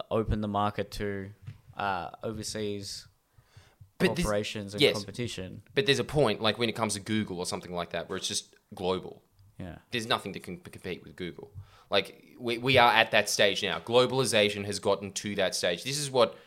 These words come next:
Speaker 2: Alex Jones is always banging on about, and people don't understand it because he's just railing for three hours a day, and he thinks he's covered these points because he's been talking about it for twenty years, and his mind goes at a million miles a minute. But
Speaker 1: Yeah.
Speaker 2: he's basically saying that at this point, there is just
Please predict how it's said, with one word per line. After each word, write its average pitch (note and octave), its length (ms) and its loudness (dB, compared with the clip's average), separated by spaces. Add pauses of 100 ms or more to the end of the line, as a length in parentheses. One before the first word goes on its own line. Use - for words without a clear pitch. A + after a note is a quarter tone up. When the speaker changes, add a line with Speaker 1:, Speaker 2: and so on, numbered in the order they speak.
(160)
Speaker 2:
Alex A2 300 4
Jones G2+ 340 0
is F#2 100 -4
always F#2+ 260 2
banging F2+ 340 2
on F2 140 -4
about, F2 260 -2
and F2+ 100 -12
people G#2 240 -4
don't F#2 160 -2
understand F2 480 -4
it F2 60 -6
because F2 180 -10
he's F2+ 240 -10
just - 360 -8 (420)
railing F#2+ 580 2
for - 140 -12
three F#2 280 -4
hours F2 200 0
a F2+ 40 -8
day, F2 140 0
and F2 80 -4
he E2+ 60 -10
thinks F#2 200 -8
he's F2 160 -8
covered F2+ 280 -2
these F2 160 -6
points F2 220 -6
because F2+ 140 -14
he's E2+ 80 -12
been F#2 120 -10
talking F2 360 -6
about F2 140 -4
it E2 40 -12
for E2+ 60 -16
twenty F2+ 240 -10
years, F2 240 -6
and F2 100 -10
his E2 120 -16
mind F2+ 320 -4
goes F2+ 200 -6
at F2+ 60 -10
a - 40 -8
million F2+ 320 -8
miles E2+ 280 -10
a F2+ 40 -14
minute. F2 200 -6
But F#2 120 -8 (160)
Speaker 1:
Yeah. G#2+ 120 -8 (100)
Speaker 2:
he's B2+ 180 2
basically C#3 400 6
saying G#2 340 2
that G2+ 100 2
at G2 120 -8
this A#2+ 160 0
point, F#2 320 -4
there G2+ 160 0
is F#2+ 200 -4
just - 260 -6